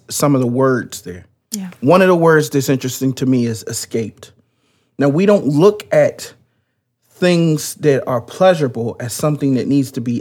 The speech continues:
Speaker 1: escaped.
Speaker 2: Yeah. We don't see it as that chaos that we're referring to.
Speaker 1: Yeah, we don't see it as something that we need to get away from.
Speaker 2: Mm-hmm.
Speaker 1: The people don't say, "Man, there was a beautiful woman, but, uh, she was all over me, but I escaped."
Speaker 2: <laughs>
Speaker 1: You know, that
Speaker 2: No.
Speaker 1: doesn't happen like that.
Speaker 2: No.
Speaker 1: What they say is,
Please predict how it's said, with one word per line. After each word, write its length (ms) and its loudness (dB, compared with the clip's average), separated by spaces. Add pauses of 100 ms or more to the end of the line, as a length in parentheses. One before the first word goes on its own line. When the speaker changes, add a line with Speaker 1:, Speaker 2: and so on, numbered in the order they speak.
Speaker 1:
escaped. 560 -10
Speaker 2:
Yeah. 260 -2 (400)
We 140 2
don't 160 4
see 240 0
it 80 4
as 200 0
that 220 -2
chaos 520 0
that 180 -6
we're 160 -4
referring 540 -6
to. 320 -8 (160)
Speaker 1:
Yeah, 200 0
we 160 0
don't 200 2
see 380 -2
it 120 0
as 200 -4
something 500 -2
that 120 0
we 140 -2
need 220 -2
to 80 -6
get 220 -2
away 340 -2
from. 340 -14
Speaker 2:
Mm-hmm. 300 -2 (220)
Speaker 1:
The 80 -8
people 240 0
don't 160 2
say, 260 0 (320)
"Man, 340 0
there 100 0
was 120 -6
a 60 -8
beautiful 420 -6
woman, 320 -4
but, 240 -10 (460)
uh, 140 -6
she 180 -4
was 120 -4
all 300 6
over 240 2
me, 140 -2
but 160 -4
I 140 0
escaped." 640 -8
Speaker 2:
<laughs> 40 -20
Speaker 1:
You 500 2
know, 100 8
that 20 4
Speaker 2:
No. 160 4
Speaker 1:
doesn't 300 2
happen 380 2
like 200 -4
that. 200 -8
Speaker 2:
No. 220 -6
Speaker 1:
What 140 6
they 140 6
say 340 4
is, 240 -4